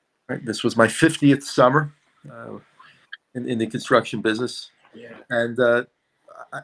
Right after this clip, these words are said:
Speaker 1: listen, thank God Long Island's strong, but the escalation, of course, because of the whole fake covid situation and that whole, all those lockdowns really affected the, the whole economy with interest rates up.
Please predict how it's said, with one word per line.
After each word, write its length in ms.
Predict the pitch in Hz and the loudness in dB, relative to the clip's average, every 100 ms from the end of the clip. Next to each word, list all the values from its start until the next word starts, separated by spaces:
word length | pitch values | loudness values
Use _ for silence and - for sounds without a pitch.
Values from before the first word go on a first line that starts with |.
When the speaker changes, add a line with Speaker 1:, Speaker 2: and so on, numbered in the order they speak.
| - | -6
Speaker 1:
listen, 280 | 143 120 | -8 -6
thank 220 | 107 147 143 | 0 2 4
God 220 | 139 123 | 4 4
Long 240 | 117 123 | 0 -2
Island's 400 | 123 120 117 107 | 0 -2 -4 -12
strong, 460 | - - 110 95 85 98 | -18 -18 -12 -12 -12 -4
but 260 | 104 147 _ _ _ _ _ _ | -4 -4 _ _ _ _ _ _
the 80 | 113 | -8
escalation, 600 | 117 - 120 120 123 135 | -8 -6 -4 -4 -4 -8
of 140 | 117 - | -12 -10
course, 360 | 131 127 123 | -4 -4 -6
because 420 | - 110 123 113 | -14 -12 -8 -10
of 80 | 110 | -10
the 100 | 110 | -10
whole 240 | - 117 113 | -6 -4 -4
fake 360 | - 131 110 | -4 -6 -6
covid 400 | - 120 120 127 | -6 -4 -4 -6
situation 880 | - 127 - 127 120 120 - 123 117 | -10 -14 -8 -4 -4 -6 -10 -14 -14
and 140 | 107 | -10
that 200 | 104 117 | -4 -2
whole, 360 | 110 113 117 117 _ 151 151 _ - | -2 -6 -6 -8 _ -20 -20 _ -8
all 180 | 117 | -4
those 260 | 117 120 113 | -2 -4 -2
lockdowns 640 | 117 120 120 123 117 117 | 0 0 -2 -4 -4 -8
really 460 | 113 127 127 127 123 _ _ _ _ | -8 -8 -6 -10 -12 _ _ _ _
affected 480 | - - 151 - - | -12 -2 -2 -2 -10
the, 140 | 113 110 | -8 -8
the 120 | 107 | -8
whole 200 | 107 123 | -4 -2
economy 420 | 113 - 131 127 101 | -4 0 0 0 -4
with 140 | 90 | -6
interest 440 | 120 143 139 - | -6 -2 -4 -4
rates 300 | 131 107 104 | -4 -6 -6
up. 200 | 104 101 | -6 -6